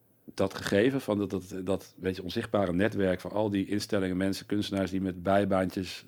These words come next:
daarnaast nog dat soort instellingen runnen. Ja, dat vind ik zo'n geweldig, eh, iets. Dus dat zou ik dan,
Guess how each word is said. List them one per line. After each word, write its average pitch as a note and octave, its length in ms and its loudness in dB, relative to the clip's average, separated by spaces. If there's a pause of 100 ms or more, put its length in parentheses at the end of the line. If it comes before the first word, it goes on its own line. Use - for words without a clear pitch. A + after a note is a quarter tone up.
(140)
daarnaast G2 440 0
nog F#2 140 -4
dat F#2 140 -4
soort - 140 -10
instellingen F#2+ 460 -2
runnen. E2 280 -6 (800)
Ja, E2+ 120 -8
dat F2 140 -6
vind F2+ 140 0
ik F2+ 140 -4
zo'n G2+ 340 0 (100)
geweldig, F2 760 -2
eh, E2 280 -4 (100)
iets. A#2+ 260 -2
Dus - 100 -6
dat F#2+ 140 -4
zou F#2 200 4
ik F#2 80 -2
dan, F2 320 -2